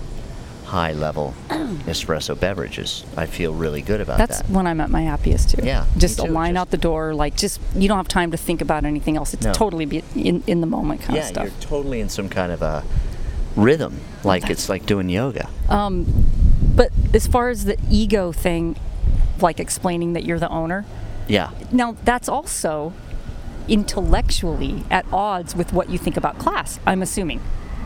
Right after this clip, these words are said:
Speaker 2: Because you have
Speaker 1: Yes.
Speaker 2: friends that, of all stripes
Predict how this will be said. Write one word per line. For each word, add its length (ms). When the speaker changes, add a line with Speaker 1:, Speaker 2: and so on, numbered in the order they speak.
Speaker 2:
Because 340
you 140
have 160
Speaker 1:
Yes. 120
Speaker 2:
friends 360
that, 220
of 160
all 280
stripes 600